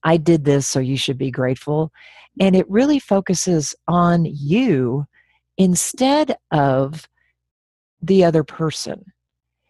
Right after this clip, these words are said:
And so you know you've fallen into this trap of fake forgiveness when you claim to have forgiven,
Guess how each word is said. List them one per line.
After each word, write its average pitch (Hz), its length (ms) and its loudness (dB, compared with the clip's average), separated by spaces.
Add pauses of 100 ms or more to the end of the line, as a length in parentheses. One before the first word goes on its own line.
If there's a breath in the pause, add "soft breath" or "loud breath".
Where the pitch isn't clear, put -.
(500)
And 214 180 2
so 214 480 2
you 220 220 0
know 233 180 2
you've 240 300 0
fallen 214 480 2
into 214 400 0
this 143 240 -2
trap 156 500 -2 (280)
of 165 140 0
fake 196 360 0
forgiveness 143 840 -4 (600 soft breath)
when 214 560 2 (200)
you 220 380 -2
claim 226 480 -2
to 214 180 0
have 175 280 2
forgiven, 151 880 0